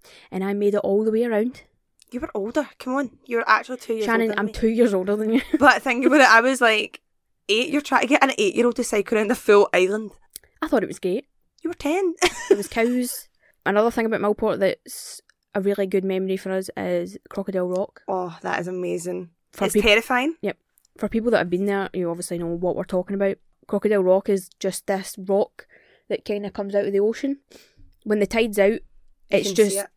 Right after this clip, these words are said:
Speaker 1: it's just a rock formation. But the way that it, it
Speaker 2: It's painted.
Speaker 1: Yep, it's painted. So, like, some of the residents, they painted a face of a crocodile on it because it kinda looks like a crocodile.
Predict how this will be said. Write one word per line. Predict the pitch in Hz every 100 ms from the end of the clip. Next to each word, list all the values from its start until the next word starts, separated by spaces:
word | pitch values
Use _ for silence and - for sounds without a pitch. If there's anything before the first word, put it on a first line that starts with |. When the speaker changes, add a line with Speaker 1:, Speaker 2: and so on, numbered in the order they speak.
| -
Speaker 1:
it's | 202 -
just | 202 196
a |
rock | 185 190 -
formation. | - 233 240 247 254 262 - _ _ _
But | 202 196
the | 208
way | 208
that | 220 202
it, | 165 - -
it | - -
Speaker 2:
It's | -
painted. | - 190 180 - 233 - -
Speaker 1:
Yep, | 214 -
it's | 202
painted. | - 220 220 247 247
So, | 208 202
like, | 202 190 -
some | 214
of | 208
the | 202
residents, | 190 202 214 226 -
they | 208 202
painted | 214 208 214 196 -
a | 190 185 180
face | - 196 190
of | 196
a |
crocodile | 196 202 233 240
on | 240
it | 240
because | - 180 180
it | -
kinda | - 190 185
looks | 185
like | 185
a | 175
crocodile. | 190 185 208 220